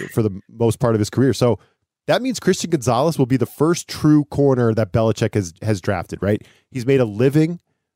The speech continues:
finding guys outside the first round, undrafted free agents. Maybe he has made some splashy free agent signings, Stephon Gilmore, you know, being number one, Darrelle Revis, obviously. Uh, but first round picks, not until this draft. And, and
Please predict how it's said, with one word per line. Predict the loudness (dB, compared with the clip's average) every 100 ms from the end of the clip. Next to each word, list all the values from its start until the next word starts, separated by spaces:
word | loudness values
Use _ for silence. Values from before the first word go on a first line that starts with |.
| _
finding | -2 0 2 2
guys | 2 2
outside | 2 0 2 2 0
the |
first | 0 0 2
round, | 2 0 0
undrafted | -2 -2 2 0 0 -4
free | -2 0 2
agents. | 0 2 0 -2 -12 _ _ -4
Maybe | 0 2 2
he | 2 2
has | 2 2
made | 0 0
some | -4
splashy | -2 -2 0 -4
free | -2 0
agent | 0 -2
signings, | -2 0 2 0 -2 -8 -8
Stephon | -2 0 0 0
Gilmore, | 0 2 2 2 0
you | -6 -16 -12 -8
know, | -2
being | 0 0
number | 0 0
one, | 0 0 -2
Darrelle | -2 0 0
Revis, | 2 2 0 0
obviously. | 0 0 -2 -2 -2 -4 _ _ _ _
Uh, | -4 -2 -4 _
but | -6
first | 0 0 2
round | 0 2
picks, | 0 0 -4 -16 _ _ _ _ _ _ _ -8
not | -4 -2
until | 2 2
this | 2 2
draft. | 0 0 2
And, | 0 0
and | -6